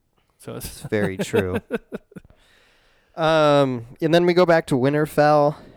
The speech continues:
Speaker 1: Yeah, and this is where, uh, Sansa gets her invitation to King's Landing.
Speaker 2: Yeah, and she sends Brienne in her place.
Speaker 1: And, uh, I mean, yeah, we kinda already went over this a little bit, but yeah, I just thought maybe it was to get her out of the way in case she ha-, does have to do something to,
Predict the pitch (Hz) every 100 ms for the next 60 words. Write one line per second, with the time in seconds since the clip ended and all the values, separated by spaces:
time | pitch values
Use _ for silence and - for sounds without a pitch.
0 | _ _ _ _ - 131 139 139 143 143
1 | 135 127 123 120 - 135 143 135 127 127
2 | 120 120 - 127 - 127 123 120 - 143
3 | 151 147 143 139 110 101 101 - 120 -
4 | 113 104 117 110 104 101 98 101 104 101
5 | 101 107 98 - 101 95 104 - - _
6 | _ _ _ - 127 123 117 113 110 127
7 | 127 127 123 120 - 143 131 123 117 _
8 | _ - 127 120 113 113 120 110 110 110
9 | - 123 113 - - 127 117 131 143 151
10 | 131 123 135 139 139 131 123 - - 131
11 | 123 120 117 - _ - 131 131 127 120
12 | 117 117 120 123 117 - 123 120 - 120
13 | 117 117 117 120 120 - 123 117 113 117
14 | 117 120 113 110